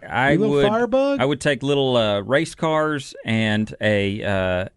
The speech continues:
Speaker 1: aerosol can of some sort and learn what was flammable and what was not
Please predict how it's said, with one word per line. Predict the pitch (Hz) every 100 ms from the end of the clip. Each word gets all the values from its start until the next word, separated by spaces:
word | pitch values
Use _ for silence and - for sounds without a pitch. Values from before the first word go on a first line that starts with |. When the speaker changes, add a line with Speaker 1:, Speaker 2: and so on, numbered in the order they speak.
| _
Speaker 1:
aerosol | 127 139 - 131 120
can | 135 127 123
of | 110
some | - 131 123
sort | - 123 127 123 -
and | 110 104 110
learn | 120 123 117 117 107
what | 110 139
was | 139 127
flammable | - 131 127 127 139 143 135
and | 101
what | 131
was | 117 110
not | 110 92 113 180 -